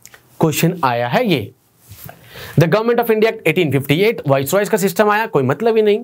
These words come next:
नाइनटीन ज़ीरो नाइन, जब इंपीरियल और प्रोविजनल लेजिस्लेटिव काउंसिल्स में मेंबर्स को बढ़ाया गया था इंडियंस को। नाइनटीन नाइनटीन, नाइनटीन थर्टी फ़ाइव, आंसर is Government of India Act नाइनटीन थर्टी फ़ाइव, जिसमें माइनॉरिटी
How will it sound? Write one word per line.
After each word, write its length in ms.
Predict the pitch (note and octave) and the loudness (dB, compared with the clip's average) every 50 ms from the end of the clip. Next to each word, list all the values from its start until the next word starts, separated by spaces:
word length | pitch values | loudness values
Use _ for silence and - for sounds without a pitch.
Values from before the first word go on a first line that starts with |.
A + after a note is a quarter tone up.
| - - _ _ _ _ - _ _ _ _ - A#2 - F3 B2+ | -8 -18 _ _ _ _ -20 _ _ _ _ -10 -8 -4 0 0
नाइनटीन 400 | D#3+ G3 G#3 G3 F#3 A3 G#3+ G3+ | 0 0 0 0 0 0 2 2
ज़ीरो 260 | F3 F#3+ F#3 F#3 F#3+ | 2 2 2 2 0
नाइन, 240 | F#3 G3 G3+ G#3+ G3+ | 0 0 0 0 0
जब 160 | F3 F#3+ G3 - | -2 -2 -2 0
इंपीरियल 400 | G#3+ F3 E3+ F3 G3 G3 G3+ G3+ | 0 2 2 2 2 2 4 2
और 80 | G3 F3 F3 E3+ | 2 0 0 0
प्रोविजनल 320 | E3 D#3+ E3+ F3 F#3+ G3 | 0 2 2 2 2 2
लेजिस्लेटिव 460 | F3 D#3 C#3+ F3 E3+ - F3+ F#3+ E3 F3 | 2 2 0 -2 0 0 0 0 2 2
काउंसिल्स 420 | F3 E3+ E3+ F3 G3+ G#3 G3+ - | 2 2 2 2 2 2 2 2
में 100 | F3 E3+ | 2 2
मेंबर्स 340 | D#3 D3+ D3 D3 D#3 E3 - | 4 2 2 2 2 0 0
को 100 | - E3+ | 0 0
बढ़ाया 320 | C3+ C3+ C#3+ D3+ F3+ G3+ | 2 4 4 6 6 4
गया 160 | G#3+ G3+ G#3 | 4 4 2
था 140 | G3 G#3+ A3+ - | 2 2 0 2
इंडियंस 380 | G#3 D#3+ D#3 D3+ G3 G#3 G#3 - | 2 0 2 4 2 2 2 0
को। 220 | - G#3+ A#3 C#4+ - _ _ _ _ _ _ _ - - - - - - - - - - - - - - - - - C#3 | 0 0 0 -2 -2 _ _ _ _ _ _ _ -20 -20 -20 -20 -20 -20 -20 -20 -20 -20 -20 -20 -20 -20 -14 -4 0 2
नाइनटीन 500 | C#3+ D#3+ E3+ F3+ F3+ E3+ G#3+ G#3 G3+ E3+ | 2 2 2 0 0 0 0 0 0 0
नाइनटीन, 480 | E3+ F3 F#3 F#3+ F3+ G#3 G#3 A3+ A#3 G3+ | 0 0 0 -2 -2 -2 -2 -2 -2 -2
नाइनटीन 380 | E3 D3+ D3+ C#3+ E3 D#3+ D#3 C3 | -4 -4 -2 -2 -2 -2 -2 -2
थर्टी 320 | C3 A#2+ A2+ - B2 A2+ | -2 -4 -4 -4 -6 -6
फ़ाइव, 400 | A#2 - - - - E3 A#2 F#2+ - _ - | -6 -4 -2 0 0 0 -2 -4 -6 _ -2
आंसर 280 | C3 B2+ A#2+ - D3+ E3+ | 0 0 2 2 2 2
is 120 | G#3+ F#3 D3 | 0 0 0
Government 320 | - C#3+ C3 B2 A#2+ A2+ A#2 | -2 -2 -2 -2 -2 -2 -4
of 100 | A2 - A2+ | -2 -2 -2
India 180 | A2 A2 A#2+ | 0 0 0
Act 180 | E3+ G#3+ F3+ - - _ _ - | 0 -2 -4 -8 -18 _ _ 0
नाइनटीन 340 | D#3 F#3+ G3+ E3 G3+ G3+ F3 | 0 0 0 0 0 0 2
थर्टी 280 | E3 C3 A2+ - B2 A#2 | 2 0 0 0 0 0
फ़ाइव, 320 | - G3+ G#3 G#3+ F#3+ F3+ - - - _ - | 0 0 0 -2 -4 -8 -14 -20 -10 _ 2
जिसमें 460 | C#3 G#3 B3 - - B3+ B3+ G3+ D3 - - - _ _ _ - | 2 2 4 4 2 4 4 2 2 0 -6 -14 _ _ _ -2
माइनॉरिटी 540 | D#3+ D#3 D3 D3+ D#3+ E3+ F3+ G#3 G3 - | 0 0 2 0 0 -2 -2 -2 -4 -6